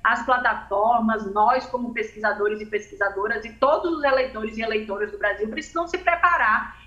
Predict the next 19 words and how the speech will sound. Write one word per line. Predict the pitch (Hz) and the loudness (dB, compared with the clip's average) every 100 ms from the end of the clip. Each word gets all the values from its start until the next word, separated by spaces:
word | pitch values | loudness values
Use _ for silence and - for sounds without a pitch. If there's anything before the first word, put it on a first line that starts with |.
| - | -4
pra | - 302 302 | 2 2 2
que, | 247 233 247 247 - - | 0 0 0 -4 -2 2
é, | 233 214 | 2 2
nesse | 226 277 359 - 311 254 | 2 2 0 0 0 2
momento | 247 240 226 226 220 | 2 0 -2 -4 -6
que | - 233 226 220 - | -10 -12 -12 -14 -14
está | 208 - 226 | -14 2 2
ali | 226 220 | 4 2
justo | 214 262 311 320 247 | 2 2 2 2 2
antes, | 233 339 339 226 202 | 2 2 0 -4 -2
né, | 214 240 320 226 | 0 0 0 -6
do, | 220 208 | -4 -4
do | 208 226 214 - | -4 -2 -2 0
pleito, | 208 214 269 302 311 - - - | 0 2 2 2 -2 -8 -14 -2
pra | 233 | 0
que | 240 | 2
a | |
gente | 254 262 - | 0 0 -2
consiga, | 311 311 - 240 247 233 247 247 | -2 -4 -4 -4 0 2 2 0